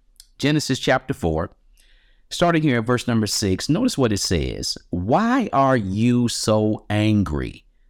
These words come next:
the Lord asked him. "Why is your face so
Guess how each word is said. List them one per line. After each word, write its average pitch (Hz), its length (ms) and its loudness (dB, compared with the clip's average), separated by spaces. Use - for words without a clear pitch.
the 98 100 4
Lord 85 300 2
asked 76 420 -4
him. 64 180 -4
"Why 117 360 2
is 113 300 0
your 107 180 4
face 104 540 -2
so 101 440 -2